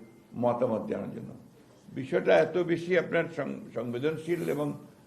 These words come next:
গুরুত্বপূর্ণ, যেটা ওই একদিনের নোটিশে এটা করা সম্ভব না। আমরা এই বিষয়ে আলোচনা করেছি, আমরা আরও আলোচনা করছি, আমাদের অন্যান্য দলগুলো আছে তাদের সঙ্গে আমাদের এই বিষয়ে আলোচনা করতে হবে। শুধু তাই নয়, আপনার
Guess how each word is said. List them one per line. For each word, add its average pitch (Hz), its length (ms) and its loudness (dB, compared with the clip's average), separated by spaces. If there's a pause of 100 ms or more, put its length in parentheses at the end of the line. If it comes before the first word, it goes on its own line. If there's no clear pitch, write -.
(140)
গুরুত্বপূর্ণ, 131 680 -2 (320)
যেটা 131 280 -2
ওই 160 60 -2
একদিনের 151 560 2
নোটিশে 156 400 -2
এটা 135 240 -4
করা 131 200 -2
সম্ভব 123 400 -2
না। - 60 -14 (680)
আমরা 131 280 2
এই 135 80 4
বিষয়ে 127 260 0
আলোচনা 131 280 -2
করেছি, 120 440 -4 (420)
আমরা 117 300 6
আরও 117 340 2
আলোচনা 113 320 0
করছি, 139 600 -2 (280)
আমাদের 120 380 0 (240)
অন্যান্য 117 300 -4
দলগুলো 143 480 4
আছে 139 200 0
তাদের 131 240 -4
সঙ্গে 135 200 -6
আমাদের 143 200 -4
এই 143 60 -4
বিষয়ে 139 240 -4
আলোচনা 147 280 -4
করতে 139 300 -4
হবে। - 180 2 (680)
শুধু 156 120 -10
তাই 175 200 8
নয়, 175 300 2
আপনার 151 300 0